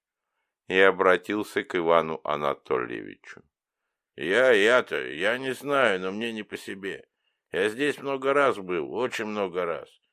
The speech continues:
И ничего такого здесь не было. Я, конечно, об этом не думал, я не знаю, но этого чудовища здесь не было»,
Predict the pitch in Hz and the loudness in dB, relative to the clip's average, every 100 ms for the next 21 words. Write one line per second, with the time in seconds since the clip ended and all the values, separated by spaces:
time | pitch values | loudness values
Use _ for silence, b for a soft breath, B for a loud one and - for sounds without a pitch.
0 | _ _ 78 98 127 147 143 147 117 98 | _ _ -8 -6 -4 -4 0 -2 0 0
1 | - 110 92 80 95 95 - 101 104 80 | 0 -2 -2 -4 -4 -6 -6 -6 -6 -6
2 | 64 - _ _ _ _ - 82 104 127 | -12 -14 _ _ _ _ -4 0 2 0
3 | 123 143 123 - 85 80 85 95 95 117 | 0 0 -2 -4 -8 -6 -2 0 2 0
4 | 110 110 120 127 156 104 78 67 73 92 | 0 -6 -6 -4 -4 -4 -6 -6 -6 0
5 | 113 127 113 131 143 110 78 - _ _ | 0 0 -6 -2 2 2 2 -6 _ _
6 | _ _ 85 104 120 127 123 - 131 143 | _ _ -2 0 2 0 -4 -4 -2 0
7 | 131 104 107 95 90 120 - 113 135 123 | 2 0 -2 -6 -4 -6 -6 -6 0 0
8 | 92 69 | 0 -4